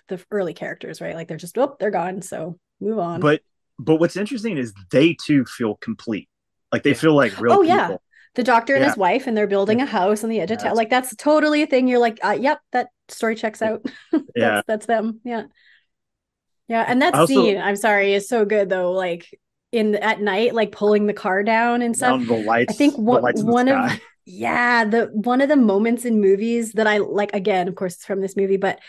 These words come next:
Speaker 1: it's just so haunting, is when Val and Earl show up the next day and they hear the, the radio and they're like, "What's going on?" And then they start digging and they uncover, like, the front grill of the car. Like, it's just so creepy. <laughs> Where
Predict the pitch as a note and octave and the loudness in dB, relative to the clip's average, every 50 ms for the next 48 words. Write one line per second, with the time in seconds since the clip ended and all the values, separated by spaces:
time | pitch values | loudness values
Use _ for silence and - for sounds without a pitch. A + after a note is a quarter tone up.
0 | - - - - - _ _ _ _ - A#3+ B3+ B3+ - B3+ C4 - C4 A3 G#3+ | -20 -20 -20 -20 -20 _ _ _ _ -2 -2 -2 0 -2 -2 0 2 0 0 0
1 | - - G3 E3+ E3 A3+ - C#4+ D4 D4+ D4+ C#4+ G#3 G3+ A3+ A3 G#3 G3+ G#3+ G#3+ | -2 -4 -4 -2 -2 -2 0 0 0 2 0 -2 0 0 0 0 0 0 0 2
2 | G#3+ G#3 G#3 G3+ G3+ F#3+ F#3 G#3+ G#3 G3+ G3 G3 F#3+ F#3+ G#3 G#3 G#3 - F#3 F#3+ | 2 4 4 2 2 2 2 0 2 2 2 2 2 2 2 0 0 0 0 0
3 | F#3 F3+ - G3+ G3 F#3+ F3+ - - - - E3+ D#3+ F#3 G3+ C4 F4+ A4 - _ | 0 0 -2 -2 -2 -2 -4 -8 -12 -10 -8 -8 -6 -4 -4 -4 -4 -6 -8 _
4 | _ _ _ _ _ _ _ _ _ - - A3 G#3+ G#3 G3+ G3 F#3+ F#3+ F#3 G3+ | _ _ _ _ _ _ _ _ _ -6 -4 -2 0 0 0 0 0 0 0 0
5 | G3+ G3+ - B3 A#3 A3 G#3 G#3 F#3+ F3 - F#3 G3+ F#3 E3 C#3 F#3 G#3+ B3+ C#4 | -2 -2 0 0 0 2 2 0 -2 -2 -4 -4 -4 -4 -2 -2 -2 0 0 2
6 | C#4+ D4+ D#4 D#4 C#4+ B3+ A3 G#3 G3+ F#3+ F#3 F#3 - G3 G#3 - - - G3+ G3 | 2 4 4 2 2 2 2 0 0 0 -2 -2 -2 -4 -6 -6 -6 -4 -4 -2
7 | G3 F#3+ F3 F3 F#3+ G#3+ A#3+ A#3+ A3+ G#3+ G3+ G3+ G#3 G#3 G3+ G3+ - - A3 G3+ | -2 -2 -2 -2 0 0 0 2 2 2 2 2 2 2 2 0 -2 -2 0 0
8 | G3 F#3 F3 - F3+ F3 F#3 A3 B3 C4 C#4+ D4+ D#4+ E4 - A3 A3 A3+ A3 A3 | 0 -2 -4 -6 -6 -4 0 2 2 2 2 2 0 0 0 0 0 2 2 2
9 | G#3 G#3 G3+ - A3 G#3 G#3+ G#3+ G#3+ G#3 G3 G#3 G3+ G3+ - - G#3 G3 - - | 2 0 0 -2 -2 0 0 2 2 0 0 -2 -6 -6 -2 -2 -2 -2 -2 -6
10 | F#3 E3+ F3+ F3+ F3+ F3+ F#3 G3+ A3 B3 C#4 D4 C#4+ - - - - - _ _ | -10 -8 -6 -4 -2 -2 0 0 0 0 0 -2 -4 -8 -20 -20 -20 -20 _ _
11 | _ _ - - G#3+ F#3+ F#3 F#3 G3 G3 - - - F3+ E3+ F#3 G3+ A#3 C4 C#4+ | _ _ -4 -4 -2 -2 -2 -6 -6 -8 -8 -8 -4 -2 0 2 2 2 4 4
12 | C#4 A#3+ A#3 B3 A3 - - B3 B3 - - B3 A3+ G3 - - - - - G3 | 2 2 0 0 -4 -2 -2 -4 -4 0 2 2 2 2 2 -2 -10 -6 -2 0
13 | G3+ G#3+ A3+ A3 C4+ D4 D#4 E4+ - - D4 A#3+ | 2 2 2 0 0 2 2 2 2 2 0 0